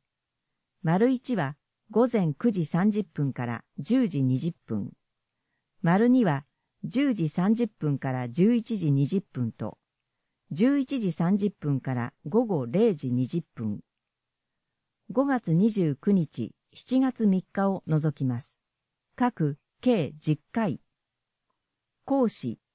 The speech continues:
由美。対象、区内在住、在勤で、丸一は妊娠四ヶ月から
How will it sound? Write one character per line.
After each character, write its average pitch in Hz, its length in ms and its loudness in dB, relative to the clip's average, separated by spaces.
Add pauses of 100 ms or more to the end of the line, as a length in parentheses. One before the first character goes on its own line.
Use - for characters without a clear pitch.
(300)
由 220 180 6
美。 165 220 4 (1200)
対 320 220 2
象、 180 400 -2 (640)
区 294 160 0
内 202 240 2
在 160 280 0
住、 160 460 -2
在 185 300 0
勤 185 240 0
で、 151 240 -2 (340)
丸 196 280 2
一 247 260 -2
は 143 240 -2 (300)
妊 208 200 4
娠 247 320 2
四 233 200 4
ヶ 240 140 -2
月 208 240 -4
か 135 140 -4
ら 127 200 -6